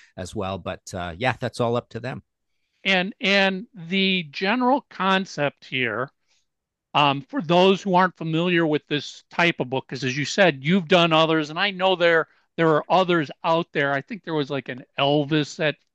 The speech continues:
Speaker 2: fifty or Elvis at seventy-five as well, maybe even an Alice Cooper one.
Speaker 1: Yes.
Speaker 2: Um, um, these are fifty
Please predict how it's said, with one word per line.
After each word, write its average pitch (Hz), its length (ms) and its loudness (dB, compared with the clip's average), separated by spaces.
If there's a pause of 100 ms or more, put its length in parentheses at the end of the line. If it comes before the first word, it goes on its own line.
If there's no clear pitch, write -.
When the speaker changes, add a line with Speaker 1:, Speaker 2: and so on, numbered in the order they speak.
Speaker 2:
fifty 147 680 0
or 131 280 0
Elvis 143 460 0
at 147 160 -8
seventy-five 147 880 0
as 131 160 -4
well, 135 460 4 (320)
maybe 226 200 2
even 180 220 2
an 123 140 0
Alice 131 380 -2
Cooper 185 440 -2
one. 233 320 6 (560)
Speaker 1:
Yes. 113 200 -10
Speaker 2:
Um, 151 520 4 (680)
um, 170 500 4
these 214 460 2
are 202 240 4 (360)
fifty 247 800 2